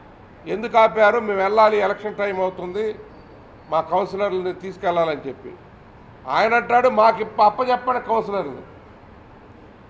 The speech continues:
నిన్న మీరే లాక్కెళ్ళారు ఒక కౌన్సిలర్ని పోలీసే. కనీసం వీడియో కాల్లో మాట్లాడించండి, లేకుంటే వీడియోలో ప్రపంచానికి మొత్తానికి తెలిసేటప్పుడు టెక్నాలజీ ఉంది అని చెప్పి ఈరోజు నా మీద అక్రమంగా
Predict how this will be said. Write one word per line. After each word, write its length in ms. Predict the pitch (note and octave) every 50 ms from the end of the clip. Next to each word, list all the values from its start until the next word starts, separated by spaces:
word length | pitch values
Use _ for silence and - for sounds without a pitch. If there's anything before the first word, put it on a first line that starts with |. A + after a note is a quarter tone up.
| - - - - - - - - - -
నిన్న 220 | D3+ G#3 G#3+ B3 B3+
మీరే 360 | A3+ F#3 G#3+ B3+ C4+ C#4+ D4
లాక్కెళ్ళారు 560 | C#4 C#4 C4+ C#4 C4+ C4+ C4+ C4+ C4+ C4 B3+
ఒక 140 | B3+ B3+ -
కౌన్సిలర్ని 420 | A#3+ B3 A#3+ - A#3+ A#3+ A3+ A3
పోలీసే. 500 | G#3+ A3 G#3 A#3 A#3+ A#3+ - - G3 F3+ - - - - - - - - - - - - - - - - - - - - - - - - - -
కనీసం 420 | E3 G#3 B3 C4+ C4 C4 C4 C4+ C4+ B3+ -
వీడియో 320 | G#3+ A#3+ C4 C4+ C#4 C#4+ C#4
కాల్లో 460 | C4+ C#4 - B3 B3+ C4 B3+ B3 B3+ B3+
మాట్లాడించండి, 760 | A#3 A3+ A#3 B3 A#3+ B3 B3 A#3+ A3+ A3 - A3 A3 G#3+ A3+
లేకుంటే 340 | G#3+ G#3+ A3 A3 A3 A3 G#3
వీడియోలో 460 | G3 A3+ B3 B3 B3 B3+ B3+ A#3+ A#3+ A#3 - - - - - - - - -
ప్రపంచానికి 560 | - - - B3+ C4 B3+ C4 C4+ C4 B3+ B3+
మొత్తానికి 400 | A#3 A#3+ A#3+ A#3+ - B3 A#3 G#3
తెలిసేటప్పుడు 600 | - A3+ A3+ A3+ - A3+ A3 - A3+ G#3+ F#3 G#3 F#3
టెక్నాలజీ 540 | - G#3 G3+ - - B3 C4 C4 B3 A3 A3+
ఉంది 280 | A3 G#3+ G#3 G#3+ A3 C4+ - - - - - - - - - - - - - - - - - - - - - -
అని 160 | F#3+ G#3+ - -
చెప్పి 240 | A3 G#3 G#3+ - D#3 - - -
ఈరోజు 300 | G3 A#3 A#3+ C4 C4+ B3+
నా 160 | B3 A#3+ B3 B3+
మీద 200 | B3+ C4+ C4+ B3+
అక్రమంగా 560 | B3 B3 - C4+ C#4 C4+ C4+ C4 B3+ B3 G3+